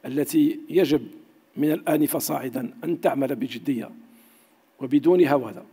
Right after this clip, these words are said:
من أجل التحسيس بضرورة أأتمة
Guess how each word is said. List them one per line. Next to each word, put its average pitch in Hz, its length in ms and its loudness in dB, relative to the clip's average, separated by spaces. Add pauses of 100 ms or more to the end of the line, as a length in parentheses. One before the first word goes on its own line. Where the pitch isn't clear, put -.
(200)
من 135 280 -4
أجل 175 380 0
التحسيس - 720 -2 (360)
بضرورة 160 680 4 (600)
أأتمة 147 480 0